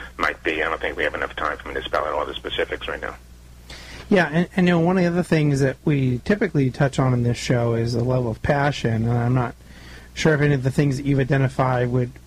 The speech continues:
Speaker 2: would fall in that category. So maybe you feel this way, or maybe you, you don't. It'd be great to hear your, your perspective. You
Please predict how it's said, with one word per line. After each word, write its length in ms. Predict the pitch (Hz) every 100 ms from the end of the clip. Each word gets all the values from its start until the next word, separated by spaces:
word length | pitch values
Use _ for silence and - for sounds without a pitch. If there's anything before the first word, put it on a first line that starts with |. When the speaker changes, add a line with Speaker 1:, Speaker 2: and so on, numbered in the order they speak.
| -
Speaker 2:
would 140 | 151 127
fall 180 | 156 156
in 60 |
that 140 | 139 131
category. 640 | 143 127 120 117 117 117
So 320 | - 139 127 - - - - - -
maybe 300 | 147 151 156
you 80 |
feel 160 | - 156
this 180 | 147 -
way, 180 | 156 156
or 80 |
maybe 260 | 139 139 139
you, 200 | 135 135
you 140 | 135 135
don't. 180 | 143
It'd 100 | 147
be 100 | 131
great 180 | 123 135
to 80 | 131
hear 160 | 127 131
your, 300 | 127 139 139
your 300 | 143 139 135
perspective. 640 | - 117 143 127 139
You 60 | 131